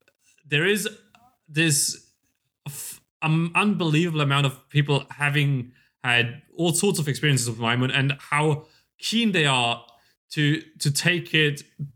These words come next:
to the next step, because we all know what great potential lies within it for the M U N community and for M U N. And we wanna make sure that we work together with everybody, uh, that all of us together,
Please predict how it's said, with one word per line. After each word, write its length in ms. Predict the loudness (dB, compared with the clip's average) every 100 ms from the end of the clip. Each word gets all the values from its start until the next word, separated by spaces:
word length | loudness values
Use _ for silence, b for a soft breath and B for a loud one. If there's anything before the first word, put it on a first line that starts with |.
| _
to 120 | 0
the 100 | 2
next 320 | 2 -2 -6
step, 280 | 0 0 0
because 320 | -4 0 0
we 140 | 2 2
all 260 | 2 2
know 400 | 2 4 2 0 B B 0
what 240 | 0 2
great 300 | 2 2 0
potential 540 | -8 0 2 2 0
lies 320 | 0 2 0 0
within 260 | 0 2
it 240 | 2 -2 -12 b b b _
for 240 | -4 0
the 140 | 2
M 80 | 2
U 80 | 0
N 40 |
community 440 | -4 -2 -2 0 0
and 100 | -2
for 260 | -2 2 2
M 120 | 2
U 160 | -2
N. 240 | -2 -6 -8 B B _
And 300 | -2 0 2
we 80 | 2
wanna 160 | 2
make 160 | 2 0
sure 160 | 0 0
that 120 | 2
we 100 | 0
work 360 | 2 2 0 -10 _ _
together 440 | -18 -2 0 2
with 200 | 2 2
everybody, 640 | 2 0 0 0 2 0 -4 B B _
uh, 240 | 0 0 2
that 260 | -2 -2
all 220 | -2 2 2
of 100 | 2
us 160 | -2
together, 560 | -2 0 2 2 0